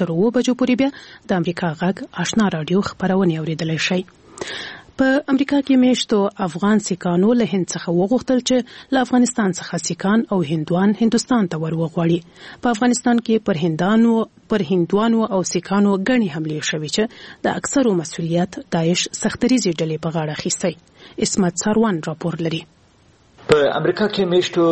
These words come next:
Speaker 2: افغان سیکانو د هند له حکومته وغوښتل چې په افغانستان کې میشتو هندوانو او سیکانو ته پناه ورکړي. دوی ویلي چې اوس په افغانستان کې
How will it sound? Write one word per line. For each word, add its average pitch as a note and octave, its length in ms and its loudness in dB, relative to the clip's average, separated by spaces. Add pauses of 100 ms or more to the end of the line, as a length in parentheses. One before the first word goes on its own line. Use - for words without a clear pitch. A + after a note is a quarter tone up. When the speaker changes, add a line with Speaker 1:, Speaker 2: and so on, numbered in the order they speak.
(280)
Speaker 2:
افغان C3+ 400 -2
سیکانو C3 400 -2 (180)
د B2 140 2
هند A#2+ 220 -2
له A#2+ 120 2
حکومته A#2 560 -2
وغوښتل B2+ 480 0
چې E3+ 340 2
په D3+ 220 4
افغانستان B2+ 540 -4
کې B2 180 -2
میشتو D3 320 2 (160)
هندوانو A#2 420 0
او A2 160 2
سیکانو B2 440 -2
ته B2+ 120 0
پناه C3 300 0
ورکړي. A2 320 -2 (500)
دوی C#3+ 140 4
ویلي C#3 280 2
چې - 140 -2 (160)
اوس D#3+ 220 -2
په C#3+ 80 4
افغانستان C3+ 500 -2
کې - 80 -4